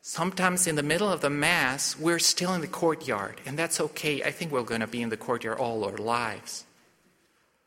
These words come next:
But it's good to be in the Mass because it's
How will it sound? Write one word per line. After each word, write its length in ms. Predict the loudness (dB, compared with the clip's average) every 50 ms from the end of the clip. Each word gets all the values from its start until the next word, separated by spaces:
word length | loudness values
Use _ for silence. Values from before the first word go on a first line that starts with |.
| _ _ _ _ _ _ _ _
But 160 | 4 4 4 4
it's 220 | 4 2 2 2
good 240 | 2 2 0 0 0
to 100 | -4 -4
be 260 | -4 -6 -4 -4 -2
in 120 | -2 -2
the 40 | -2
Mass 360 | 0 0 0 2 0 0 -2
because 320 | -4 -6 -6 -4 -2 -2 -2
it's 240 | -2 -6 -10 -10